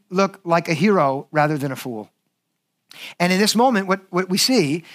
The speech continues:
is the glory of compassion, which is compassion. That word literally means suffering with. Compassion like this is the decision to actively get involved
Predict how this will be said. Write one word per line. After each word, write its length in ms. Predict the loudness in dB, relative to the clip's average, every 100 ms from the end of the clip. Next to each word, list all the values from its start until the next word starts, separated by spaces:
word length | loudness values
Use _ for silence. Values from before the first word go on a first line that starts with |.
| -20 -10 0
is 300 | 2 0 -2
the 100 | -4
glory 680 | 0 2 4 4 0 -4 -8 _ _ _
of 200 | -4 -2
compassion, 840 | -4 -6 0 2 2 0 -4 -10 -16 _ _ _ _ _ _ _ _ 0
which 240 | 0 2
is 520 | 2 2 0 -2 -4 -6 _ _
compassion. 500 | -6 2 2 2 0
That 180 | 0 2
word 340 | 0 0 -2 -4
literally 380 | 0 0 0
means 200 | 0 -2
suffering 540 | -2 0 0 0 -2 2
with. 380 | 0 0 -4 -18 _ _ -20 _
Compassion 640 | -4 -2 2 2 2 0 -2
like 180 | -4 0
this 220 | 0 0
is 160 | -4
the 100 | -4
decision 640 | -2 -2 0 0 0 -4 -8 -16 -20 -6
to 220 | -4 -4 _ -2
actively 760 | 0 0 -2 -4 -2 0 0 2
get 180 | 0
involved 720 | 0 0 2 4 4 2 -2